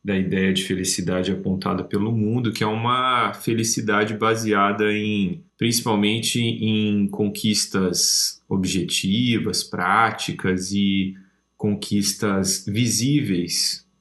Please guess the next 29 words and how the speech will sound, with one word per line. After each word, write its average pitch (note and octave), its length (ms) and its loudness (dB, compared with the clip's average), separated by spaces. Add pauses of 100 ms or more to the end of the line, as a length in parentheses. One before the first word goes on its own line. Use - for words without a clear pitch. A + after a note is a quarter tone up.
pras F#2+ 260 0
pessoas, E2+ 800 -2
né? F#2 380 -2
Tanto G#2+ 220 -2
pra G#2 140 0
si G2 220 0
mesmo F#2+ 680 0 (540)
quanto G2 380 0
pras G2+ 160 -2
pessoas G2 480 0
que G#2 100 -2
estão F#2+ 640 0
ao F#2+ 120 0
nosso F#2+ 320 0
redor. F#2 600 -2 (240)
A G2 100 -4
felicidade G#2 680 0
do G2+ 120 0
ponto G2+ 340 0
de F#2+ 140 2
vista G2 280 0
de F#2+ 140 -2
Cristo, A2 600 -2
primeiro A2+ 420 0
ela C3+ 160 2
passa C3 840 0 (520)
obrigatoriamente A#2 1300 2
por C3+ 340 0
ele, G2 480 2